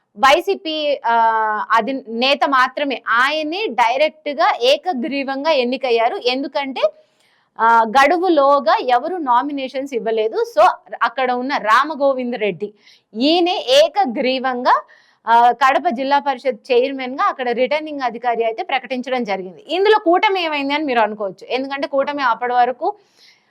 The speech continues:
మేము పాల్గొంటామని చెప్పి అక్కడ లాస్ట్ లో వెనక్కి తగ్గింది. మాకు, ఆ, అక్కడ సపోర్ట్ లేదు, so మేము వెనక్కి తగ్గుతున్నామని కూటమి ప్రకటించడం జరిగింది. So, ఏకగ్రీవంగా వైసీపీ అతనే అక్కడ మళ్ళీ జిల్లా పరిషత్ చైర్మన్ గా, ఆ,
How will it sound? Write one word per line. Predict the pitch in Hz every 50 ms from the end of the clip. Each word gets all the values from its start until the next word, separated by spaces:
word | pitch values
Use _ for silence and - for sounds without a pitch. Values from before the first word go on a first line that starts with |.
| _ _ -
మేము | 233 269 294 311 320
పాల్గొంటామని | 247 277 277 269 269 269 269 269 262 262 247 233 233 233 233
చెప్పి | 240 240 370 - -
అక్కడ | 247 254 - _ - - 311 294 - - - 208
లాస్ట్ | 220 226 233 233 247 254 269 269 - - _ -
లో | 294 415 508 - - _ -
వెనక్కి | 240 247 254 247 254 269
తగ్గింది. | 254 233 196 220 233 240 302 403
మాకు, | 392 254 247 233 226 233 233 233 226 226 220 220 220 - - - - - _ -
ఆ, | 208 214 214 214 214 214 -
అక్కడ | 220 226 233 233 220
సపోర్ట్ | 226 262 233 - 302 311 311 302
లేదు, | 269 247 240 277 403 427 427 339
so |
మేము | 254 240 233 226 220 214 214 220 220
వెనక్కి | 214 220 220 247 254 330 302
తగ్గుతున్నామని | 262 247 208 220 233 240 240 226 226 214 214 233 277 359
కూటమి | - 294 277 262 247 294 359 381
ప్రకటించడం | 349 262 240 233 220 254 240 - 240 233 214
జరిగింది. | 208 208 202 202 262 330 440
So, | 440 440 381 277 285 285
ఏకగ్రీవంగా | 294 294 311 294 240 269 262 254 247 254 254 294 -
వైసీపీ | - 247 240 233 240 233 262 240 - 240
అతనే | 220 208 214 214 226 240 302 480 539 - _ _ _ _ _ _ _ _ _ _ - -
అక్కడ | 233 269 - 311 294 285
మళ్ళీ | 269 262 247 240 254 285 381 466 480 480 - _ _ _ _ _ _ _ _ _ _ _ - 208
జిల్లా | 226 208 269 269 285 294
పరిషత్ | 285 285 277 262 269 311 - - 269
చైర్మన్ | 240 247 233 226 226
గా, | 240 294 349 311 - 240 247
ఆ, | 233